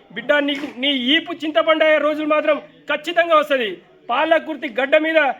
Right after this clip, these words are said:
అడుగు పెట్టిన రోజు మాత్రం నీ ఈపు చింతపండు అవుతుంది. ఇంకోసారి అమెరికాలో ఉండి ఇట్లాంటి వీడియోలు చేసే సిగ్గులేని బతుకునేది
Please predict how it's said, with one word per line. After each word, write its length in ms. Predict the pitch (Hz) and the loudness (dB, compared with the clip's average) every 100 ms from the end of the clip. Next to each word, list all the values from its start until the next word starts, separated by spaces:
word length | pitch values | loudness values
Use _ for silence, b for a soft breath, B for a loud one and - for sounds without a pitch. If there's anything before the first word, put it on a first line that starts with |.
| - - | -12 -8
అడుగు 200 | 254 302 | -4 -2
పెట్టిన 320 | 294 294 311 302 | 0 0 0 0
రోజు 140 | 302 285 | 0 0
మాత్రం 220 | 285 302 262 - | 2 0 0 -6
నీ 80 | 233 254 233 | -12 -4 -2
ఈపు 180 | 320 320 | -2 -4
చింతపండు 480 | 247 302 302 294 285 | -6 -2 0 2 2
అవుతుంది. 300 | 285 262 196 - _ 214 | 2 -2 -4 -12 _ -14
ఇంకోసారి 680 | 247 294 294 269 294 311 320 233 - _ | -4 2 2 2 -2 0 0 -2 -14 _
అమెరికాలో 540 | 214 262 294 294 294 294 269 | -4 -2 -2 0 4 4 2
ఉండి 240 | 294 339 302 - _ 214 | 2 2 0 -4 _ -8
ఇట్లాంటి 300 | 240 285 277 226 | -2 0 0 -2
వీడియోలు 380 | 302 330 330 285 - | 0 2 2 2 -2
చేసే 260 | 285 302 311 262 - _ - | -2 0 0 0 -6 _ -12
సిగ్గులేని 560 | 285 302 330 320 311 254 - _ _ - 202 175 | -10 -4 0 0 0 -4 -8 _ _ -20 -20 -4
బతుకునేది 600 | 233 262 381 359 359 285 | -2 -2 -2 -2 0 0